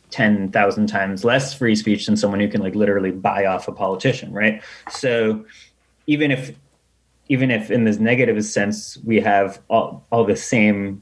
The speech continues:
rights, it doesn't really matter at the end of the day. It's, you know, I, I called the book The Case Against Free Speech, not 'cause I hate free speech, but because I don't think it exists, right? We, we just don't have it. I have less than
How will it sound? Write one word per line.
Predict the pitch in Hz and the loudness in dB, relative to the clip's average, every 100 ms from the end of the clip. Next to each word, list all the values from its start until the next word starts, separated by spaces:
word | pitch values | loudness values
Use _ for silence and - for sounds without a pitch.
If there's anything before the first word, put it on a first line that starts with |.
| - | -4
rights, | 110 107 107 - - - _ - | 0 0 -2 -12 -16 -20 _ -12
it | - 127 | -4 -2
doesn't | 139 139 123 | 0 0 2
really | 117 | 2
matter | 104 104 117 107 | 2 2 2 2
at | 101 | 2
the | 101 | 0
end | 101 | -2
of | 95 | -4
the | 98 | 0
day. | 110 101 | 2 2
It's, | 95 - - - _ _ _ - | 0 -4 -20 -20 _ _ _ -4
you | 131 | 0
know, | 117 | 2
I, | 104 104 - | 2 0 -2
I | 113 | -6
called | - 131 160 - | -2 -2 -2 -2
the | 110 | 0
book | 110 110 | 2 2
The | 113 | 0
Case | 110 113 113 | -2 -2 0
Against | 110 107 | 0 0
Free | 113 107 | -2 0
Speech, | 110 107 | 0 0
not | 107 107 | -2 -2
'cause | 98 | 0
I | 95 85 - _ | 0 0 -6 _
hate | - 135 120 - | -4 0 0 -2
free | 120 | -2
speech, | 107 131 - | 0 0 -2
but | 107 | -4
because | 104 110 107 | -2 2 4
I | 107 | 4
don't | 107 | 2
think | 117 98 | 2 0
it | 92 | 0
exists, | - 101 87 117 - - | -2 -4 -2 -2 -2 -2
right? | 107 110 113 - - | 2 2 0 -12 -6
We, | 123 117 107 110 | 0 2 2 2
we | 110 | 2
just | 107 - | 2 2
don't | 101 - | -2 0
have | - 113 | 0 2
it. | 104 - | 2 0
I | 107 | 0
have | 107 104 | 2 2
less | 101 98 - | 2 0 0
than | - 101 98 | -4 -2 -4